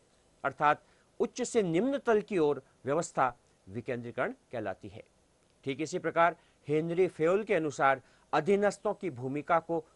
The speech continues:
कम करने के लिए जो भी कदम उठाए जाते हैं वे सभी केंद्रीकरण के अंतर्गत आते हैं। किसी व्यवस्था में निर्णय लेने का अधिकार केंद्र से हटकर क्षेत्रीय संस्थाओं में विभाजित कर दिया जाए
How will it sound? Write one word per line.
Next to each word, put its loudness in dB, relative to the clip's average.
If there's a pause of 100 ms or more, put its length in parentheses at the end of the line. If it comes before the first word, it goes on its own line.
(140)
कम 4
करने 0
के -4
लिए 0 (240)
जो -2
भी -4
कदम 2
उठाए 4
जाते 6
हैं 2 (400)
वे -4
सभी -6
केंद्रीकरण -8
के -6
अंतर्गत -4
आते 2
हैं। -2 (520)
किसी -4
व्यवस्था 0
में 0 (300)
निर्णय 2
लेने 2
का 2
अधिकार 0 (100)
केंद्र 0
से -6
हटकर 2 (300)
क्षेत्रीय 0
संस्थाओं -2
में -2
विभाजित 2
कर 0
दिया 6
जाए 8